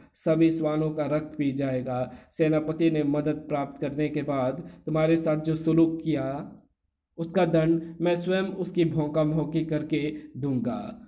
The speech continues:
अब विलंब ना करो और हमारी मदद करो, मैं तुम्हारे पांव पकड़ता हूँ। पिताश्री, इनकी मदद कर देते हैं, आखिर यही तो हम इंसानों का कर्तव्य है।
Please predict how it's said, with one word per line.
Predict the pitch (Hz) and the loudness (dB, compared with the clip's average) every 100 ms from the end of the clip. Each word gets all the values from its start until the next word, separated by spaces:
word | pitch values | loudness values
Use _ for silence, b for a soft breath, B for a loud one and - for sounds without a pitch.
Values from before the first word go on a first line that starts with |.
| B | B
अब | 156 131 | -4 0
विलंब | 151 160 160 | 2 4 2
ना | 156 151 | 2 0
करो | 156 139 151 156 - - | -2 0 -2 -4 -6 0
और | 156 | 0
हमारी | 156 156 156 160 | 2 0 2 2
मदद | 139 135 120 - | 0 -2 -6 -4
करो, | 117 117 120 B B 143 | -6 -4 -8 B B 0
मैं | 165 160 | 2 2
तुम्हारे | 165 160 165 | 2 2 2
पांव | 160 156 156 | 0 0 -2
पकड़ता | 156 147 - 131 | -4 -6 -6 -6
हूँ। | 127 135 127 - B B | -4 -4 -6 -8 B B
पिताश्री, | 165 165 160 160 151 147 147 - - | 0 2 2 0 -2 -2 -6 -8 -4
इनकी | 170 170 | 0 2
मदद | 156 156 160 160 | 4 4 2 0
कर | 151 | -4
देते | 120 131 123 135 | -2 -4 -4 -6
हैं, | 139 127 127 B B | -4 -6 -6 B B
आखिर | 151 165 165 160 156 - - | 0 0 2 0 -2 -10 -6
यही | 143 170 180 | 0 2 4
तो | 175 | 2
हम | 175 170 170 | 0 -2 -4
इंसानों | 170 156 160 151 165 | -4 -2 -2 2 2
का | 160 165 | 4 0
कर्तव्य | 160 135 151 123 123 | 0 -4 -4 -4 -4
है। | 120 120 104 - | -6 -6 -10 -12